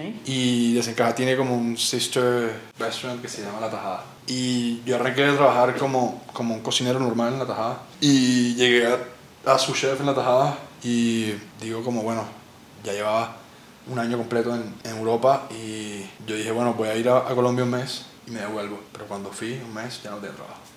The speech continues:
¿Sí me entiendes? Volví y sin trabajo. Y estuve así, sin trabajo, sin trabajo. Y ahí comienza como el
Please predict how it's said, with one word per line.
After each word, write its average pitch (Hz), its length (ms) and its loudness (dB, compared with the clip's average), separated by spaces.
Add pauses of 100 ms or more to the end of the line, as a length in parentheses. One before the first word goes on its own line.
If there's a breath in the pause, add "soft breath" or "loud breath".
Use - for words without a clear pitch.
(120)
¿Sí - 100 -12
me 120 40 -6
entiendes? 120 300 -2
Volví 110 420 -4
y 113 40 -10
sin 113 140 -6
trabajo. 98 360 -4 (540)
Y 113 60 -2
estuve 107 320 -2
así, 113 200 0
sin 123 120 -4
trabajo, 117 360 0
sin 117 100 -8
trabajo. 113 400 -4 (100)
Y 98 180 -8
ahí 98 160 -2
comienza 113 400 -4
como 123 220 -4
el 113 100 -4